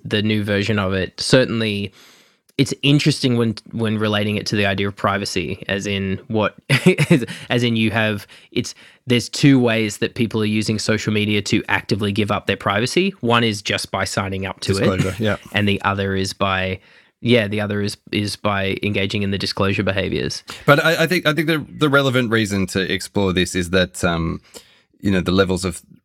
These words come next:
Speaker 2: privacy are something that change, and we're perhaps not as, um, you know, under, under the consequences where it is a trade-off that we benefit from, you know, it does seem to be something that does attract a lot more buy-in than not.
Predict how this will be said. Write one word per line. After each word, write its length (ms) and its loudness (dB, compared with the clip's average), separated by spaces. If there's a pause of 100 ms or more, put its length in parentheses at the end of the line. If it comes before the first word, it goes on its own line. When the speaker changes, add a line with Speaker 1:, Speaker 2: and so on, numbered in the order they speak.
(200)
Speaker 2:
privacy 420 0
are 160 2
something 540 0 (220)
that 160 0
change, 300 0
and 240 0
we're 160 4
perhaps 380 -2
not 240 0
as, 460 -2
um, 500 -2 (560)
you 80 2
know, 240 0
under, 400 4
under 240 2
the 80 -4
consequences 560 -2
where 260 2
it 200 -10
is 180 -2
a 60 -6
trade-off 380 0
that 100 0
we 100 2
benefit 400 0
from, 400 -4 (180)
you 120 -4
know, 180 -2
it 100 -2
does 200 2
seem 240 0
to 360 -2 (540)
be 100 0
something 360 0
that 520 -8
does 220 0
attract 320 -2
a 80 0
lot 380 0 (160)
more 220 0
buy-in 480 0
than 280 -2
not. 220 -4